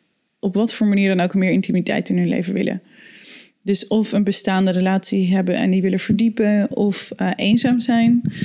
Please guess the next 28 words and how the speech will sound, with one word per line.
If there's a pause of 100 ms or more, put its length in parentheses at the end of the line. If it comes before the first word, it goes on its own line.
(320)
Of,
ehm, (480)
ik
heb
ook
zeker
in
mijn
één-op-één
sessies
mensen
die,
eh, (140)
maagd
zijn
en
al,
eh, (520)
nou
ja,
twintig,
dertig,
veertig,
vijftig,
zestig
jaar
oud
zijn.